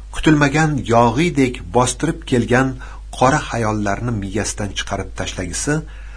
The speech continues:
toshlar va qumlarda jilvalanayotgan shafaq ranglarini yana tomosha qilgisi kelardi. Lekin fikrlarni jamlashga nimadir xalaqit qilar va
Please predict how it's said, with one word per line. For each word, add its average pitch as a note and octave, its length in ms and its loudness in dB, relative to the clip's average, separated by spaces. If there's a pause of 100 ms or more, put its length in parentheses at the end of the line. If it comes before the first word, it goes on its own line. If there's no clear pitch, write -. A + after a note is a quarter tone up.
(180)
toshlar D#3 400 0
va C3 180 -6
qumlarda A#2+ 520 -2 (360)
jilvalanayotgan C3+ 1000 2
shafaq D3 540 -2
ranglarini A2 560 2 (340)
yana D3 200 4 (100)
tomosha A2 500 -2
qilgisi F#2 360 -4
kelardi. F2+ 420 -6 (720)
Lekin D3 360 0 (680)
fikrlarni D3+ 640 4
jamlashga B2+ 460 2 (300)
nimadir F#3 440 2
xalaqit - 540 -4
qilar F2 240 -4 (480)
va A#2 140 4